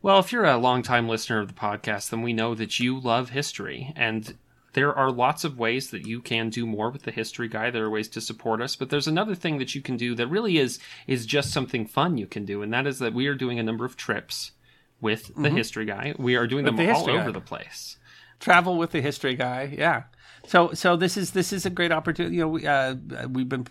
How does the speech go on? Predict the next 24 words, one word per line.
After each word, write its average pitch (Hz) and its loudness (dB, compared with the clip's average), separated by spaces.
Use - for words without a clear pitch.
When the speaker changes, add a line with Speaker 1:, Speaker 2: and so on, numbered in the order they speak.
Speaker 2:
trying 143 2
to 135 -8
put 131 -4
these 131 -4
together. 123 0
A 117 -6
lot 117 -2
of 113 -10
things 117 -8
happened, 113 -4
covid 107 -4
and 113 -6
all 107 -6
sorts - -10
of 113 -6
things 113 -6
kind 113 -6
of 113 -12
put - -10
the - -20
kibosh 110 -6
on 113 -4
it. 117 -8
But 123 -8